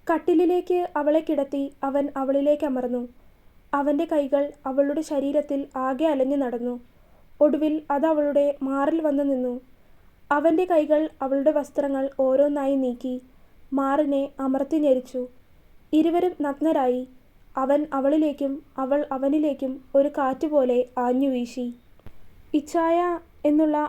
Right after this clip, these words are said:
അവളുടെ വിളിയും അവൻ്റെ മുരൾച്ചയും കുറുകലുകളും ഉയർന്നു വന്നു. ആ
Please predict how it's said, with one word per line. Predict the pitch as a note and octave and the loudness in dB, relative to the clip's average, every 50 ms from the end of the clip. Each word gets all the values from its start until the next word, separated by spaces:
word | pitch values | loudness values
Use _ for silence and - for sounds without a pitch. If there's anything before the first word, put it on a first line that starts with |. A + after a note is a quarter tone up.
| - C#4 | -2 -4
അവളുടെ | C4+ C#4 C#4 C#4 D4+ C#4 C#4+ | -2 -2 0 0 0 0 0
വിളിയും | C#4 C4 C#4 C#4 C4+ C4 C4+ C4 - - - - - - - | 0 0 0 0 -2 -2 -4 -8 -12 -18 -20 -20 -16 -8 -4
അവൻ്റെ | C#4 C#4 D4+ D#4 D4+ F4 E4 D#4+ | 0 2 2 2 4 4 4 4
മുരൾച്ചയും | D4+ C#4+ C#4 D4 D4 - D#4 C#4+ C4+ C#4 C#4 - - - | 6 6 4 4 2 0 -2 0 0 -2 -2 -4 -6 -2
കുറുകലുകളും | - C#4 C4+ C4+ C4+ D4 C#4+ D4 C#4 C4+ C4 B3+ C4 C4 - - C4+ | 2 4 4 8 8 8 8 8 6 4 4 4 2 -2 -6 -2 2
ഉയർന്നു | C4 B3+ B3 B3 C4 C4+ C4+ | 4 4 4 4 2 0 0
വന്നു. | B3 A#3+ A#3 A#3 A#3 B3 A#3+ - - - _ _ - - _ - - _ - | 0 0 -2 -2 -4 -8 -10 -16 -20 -20 _ _ -20 -20 _ -20 -12 _ -2
ആ | C#4 | 0